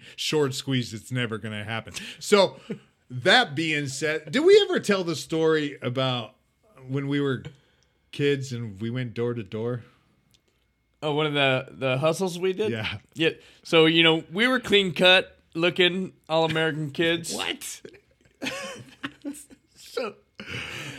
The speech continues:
Speaker 1: Yeah, clean cut with mohawks and Black Flag t-shirts. Gotcha.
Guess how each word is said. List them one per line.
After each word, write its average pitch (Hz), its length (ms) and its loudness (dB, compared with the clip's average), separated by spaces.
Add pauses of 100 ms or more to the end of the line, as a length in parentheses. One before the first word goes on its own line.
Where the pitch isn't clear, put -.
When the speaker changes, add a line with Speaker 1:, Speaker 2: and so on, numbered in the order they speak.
Speaker 1:
Yeah, 143 200 -2 (140)
clean 208 280 4
cut 208 240 6
with 135 120 0
mohawks 170 720 2
and 120 100 -4
Black 151 280 2
Flag 143 300 0
t-shirts. 101 320 -10
Gotcha. 147 320 0